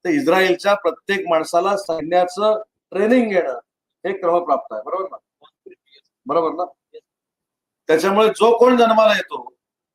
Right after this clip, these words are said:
त्याला काही कालावधी तरी स्वतः मी देशाच्या सैन्यामध्ये आहे अशा पद्धतीचा भाव त्यांच्यामध्ये निर्माण होतो. आणि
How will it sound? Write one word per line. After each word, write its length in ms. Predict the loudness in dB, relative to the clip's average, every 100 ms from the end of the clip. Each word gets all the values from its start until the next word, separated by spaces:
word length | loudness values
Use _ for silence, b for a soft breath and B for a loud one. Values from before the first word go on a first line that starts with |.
| _ _ _ _ _ 2
त्याला 160 | 4 4
काही 300 | 4 4 4
कालावधी 460 | 4 4 2 0 -8
तरी 220 | -6 -4 -6 _ _ _
स्वतः 380 | -4 0 2 2
मी 120 | 0 -2
देशाच्या 520 | -2 -2 -4 0 -2
सैन्यामध्ये 640 | 0 -6 -4 -8 0 2
आहे 200 | 4 2 -4 _ _ _ _
अशा 240 | -2 -2 -2
पद्धतीचा 460 | -4 -8 -8 -6
भाव 200 | 0 0
त्यांच्यामध्ये 500 | 0 -4 -4 -8 -14
निर्माण 260 | -18 -10 -10
होतो. 240 | -10 _ _ _ _ _ _ _ _ -2
आणि 140 | -2